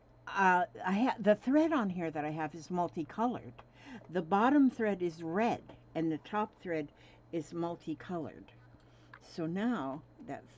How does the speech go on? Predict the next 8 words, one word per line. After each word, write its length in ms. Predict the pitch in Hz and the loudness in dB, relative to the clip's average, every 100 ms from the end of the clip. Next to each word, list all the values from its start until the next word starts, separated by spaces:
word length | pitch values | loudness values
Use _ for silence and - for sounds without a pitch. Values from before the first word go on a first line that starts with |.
| - | -10
that 220 | 175 147 - - - | -4 -4 -6 -18 -8
glue 400 | 190 269 196 151 | -4 -2 0 0
is 140 | 139 - | -2 -2
gonna 220 | 165 143 | -6 -6
kinda 320 | - 156 127 | -6 -8 -8
hold, 400 | 131 185 202 233 - - - - - - 427 - - - - - - - - - - | -8 -6 -4 -4 -10 -20 -20 -18 -18 -14 -14 -14 -14 -14 -12 -14 -14 -12 -12 -12 -12
hold 560 | - 208 202 226 - - | -8 -2 0 0 -4 -6
them 260 | 226 220 | -4 -2